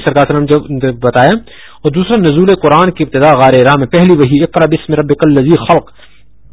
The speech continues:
خلق، یہ پیر کے دن ہی آئی، <clears throat> لہذا اس دن روزہ رکھنا بہت ہی بہتر ہے۔ اس حدیث سے چند مسئلے معلوم ہوئے، کیا ہوئے؟ <clears throat> ایک یہ کہ وقت اور جگہ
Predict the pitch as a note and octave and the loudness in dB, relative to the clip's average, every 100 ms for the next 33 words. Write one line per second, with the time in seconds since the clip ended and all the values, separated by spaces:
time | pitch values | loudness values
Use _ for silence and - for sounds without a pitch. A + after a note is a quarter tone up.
0 | - - - - - - D3 - - - | -20 -20 -20 -20 -6 -2 -2 -2 -12 -20
1 | - E3+ - C4+ A3+ F#3+ G3+ F#3 C3+ B2+ | -4 -2 2 2 2 2 4 4 2 0
2 | - - D#3 B2 - - - - - D3 | -4 -6 -4 -4 -10 -20 -20 -20 -8 0
3 | D3+ F3 G#3 G#3 F3+ F#3+ D#3+ D#3+ F3 F3 | 2 4 4 2 2 2 2 2 0 2
4 | G#3+ E3+ C#3+ C#3 F#3+ E3 B2+ A2 A2 F#2+ | -2 0 0 2 0 0 0 0 -2 -8
5 | - - - - - D3+ G3+ G#3 - F#3+ | -12 -20 -18 -12 -4 -2 0 -2 -2 -2
6 | F#3+ E3+ F#3+ D#3 B2+ C#3 B2 B2 - F3+ | -2 -2 -2 0 0 0 0 -4 0 0
7 | F3+ A3 A3+ - C#3+ B2 - - - E3 | 2 0 -2 -4 -8 -8 -14 -20 -14 -6
8 | E3+ F#3+ G#3 C4 C4 - - - - - | -6 0 0 0 -4 -20 -20 -20 -20 -20
9 | - - D#3+ D3 A3+ - F3 D3+ C#3 E3+ | -20 -2 0 2 0 -2 -2 0 2 2